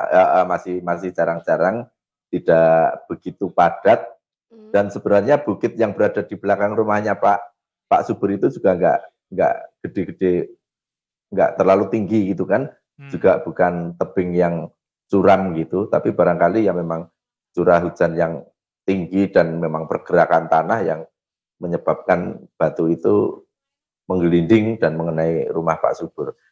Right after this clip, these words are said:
Speaker 2: Tragisnya, Pak Subur sendiri menyaksikan langsung kejadian tersebut dan tidak bisa menolong istri, anak, dan cucunya yang akhirnya menjadi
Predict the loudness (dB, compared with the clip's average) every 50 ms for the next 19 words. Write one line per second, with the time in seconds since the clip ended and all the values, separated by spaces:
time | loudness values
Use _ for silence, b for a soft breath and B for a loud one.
0 | _ _ _ _ 4 4 6 4 4 -2 -6 -6 -2 2 4 4 6 4 4 2
1 | -2 -8 -14 _ 0 0 0 0 -2 -4 -6 -6 -6 -6 -6 -6 -6 -2 0 0
2 | 0 0 -2 -2 -2 -2 -2 -4 -4 -2 0 0 0 0 -2 -2 -4 -8 -8 -8
3 | -6 -4 -4 -4 -2 -2 -2 -2 -4 -8 -10 -10 -16 -14 _ -6 -6 -6 -8 _
4 | _ _ _ _ _ _ _ _ _ _ _ _ _ _ _ _ _ _ _ _
5 | _ _ _ _ 0 2 2 0 2 2 2 2 2 -2 -2 0 2 4 4 2
6 | 0 -2 -2 -2 0 0 2 0 0 -2 -4 -8 -12 -12 -14 -16 -20 _ _ _
7 | _ _ _ _ _ _ -4 -4 -4 -4 -4 _ 0 2 4 4 4 4 2 2
8 | 2 0 0 0 0 0 0 0 -2 -4 -4 -4 -4 -2 -4 -6 -8 -6 -6 -4
9 | 0 0 0 2 2 0 -2 -4 -10 -16 -20 _ _ _ _ _ _ _ _ _
10 | _ 0 0 2 2 0 0 0 -2 0 2 2 0 0 0 -4 -2 -2 -2 -4
11 | -4 -6 -10